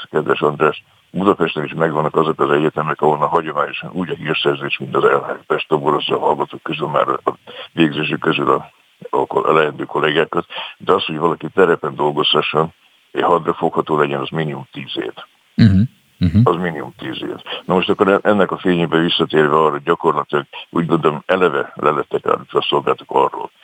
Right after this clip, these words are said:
Speaker 1: hogy az orosz, ö, szolgálatokra rádolgozzanak, vagy ahogy szok-, mondani szokás, kiszorítsák őket.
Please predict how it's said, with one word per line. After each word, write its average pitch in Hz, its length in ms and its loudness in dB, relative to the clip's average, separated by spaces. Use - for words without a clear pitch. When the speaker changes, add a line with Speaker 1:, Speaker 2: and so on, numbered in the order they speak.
Speaker 1:
hogy 73 140 -2
az 73 100 2
orosz, 76 380 2
ö, 67 240 -2
szolgálatokra 71 720 0
rádolgozzanak, 73 800 -2
vagy 71 160 -6
ahogy 76 180 0
szok-, - 240 -6
mondani 73 340 -2
szokás, 71 360 -2
kiszorítsák 71 600 -2
őket. 78 320 0